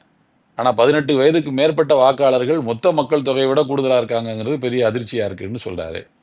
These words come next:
அதே மாதிரி வந்து, ஐந்து ஆண்டுகளுக்கு பிறகு வாக்கு சதவீதத்துல ஒரு திடீர் மாற்றம் வந்து ஏற்பட்டிருக்கு.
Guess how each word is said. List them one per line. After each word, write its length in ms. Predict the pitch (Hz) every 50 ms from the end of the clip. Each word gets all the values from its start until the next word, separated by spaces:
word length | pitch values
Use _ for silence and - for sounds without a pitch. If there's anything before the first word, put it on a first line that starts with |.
| _ _ _ _ _ _ _ _ _ _ _ _
அதே 220 | 110 120 147 160
மாதிரி 220 | 156 156 151 147
வந்து, 300 | 147 139 135 147 156 147
ஐந்து 300 | 127 123 139 151 147 135
ஆண்டுகளுக்கு 580 | 131 135 156 165 165 156 156 151 147 131 147 131
பிறகு 500 | 117 127 120 120 113 120 127 131 131 -
வாக்கு 420 | - 120 117 131 156 160 - 165 147 -
சதவீதத்துல 680 | 135 131 131 131 127 123 117 110 127 127 143 147 131 117
ஒரு 180 | 113 110 98
திடீர் 500 | - 123 120 127 151 170 180 180 175 160
மாற்றம் 580 | 123 113 113 127 151 147 - - 156 151 143 131
வந்து 380 | 120 120 117 123 127 135 127 -
ஏற்பட்டிருக்கு. 760 | 117 120 123 120 110 117 98 95 95 92 87 95 95 90 -